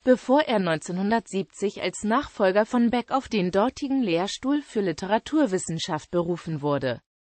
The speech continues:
Neunzehnhundertsiebenundsiebzig übernahm er zusätzlich die Leitung der Hamburger Arbeitsstelle des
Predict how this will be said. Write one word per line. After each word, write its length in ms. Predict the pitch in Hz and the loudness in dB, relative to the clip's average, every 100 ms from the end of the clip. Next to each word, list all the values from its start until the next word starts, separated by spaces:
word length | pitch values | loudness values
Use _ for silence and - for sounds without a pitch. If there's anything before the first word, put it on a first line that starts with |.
| _ | _
Neunzehnhundertsiebenundsiebzig 1800 | 196 208 202 196 185 165 160 - 208 247 277 208 180 180 175 - 247 - | 4 4 4 0 -2 0 -2 0 0 2 0 0 -4 -6 -8 -4 -4 -2
übernahm 400 | 196 185 175 185 | 0 2 2 2
er 180 | 165 175 | 0 -4
zusätzlich 680 | - 277 269 226 - 185 180 | -2 0 2 0 0 -2 0
die 100 | 190 | 0
Leitung 480 | 170 220 277 262 214 | 2 2 0 0 2
der 180 | 175 | 0
Hamburger 520 | 185 247 247 190 180 170 | 2 2 4 4 4 4
Arbeitsstelle 800 | 196 202 208 - - 175 156 160 | 4 4 0 -4 -2 0 2 4
des 140 | 175 | 2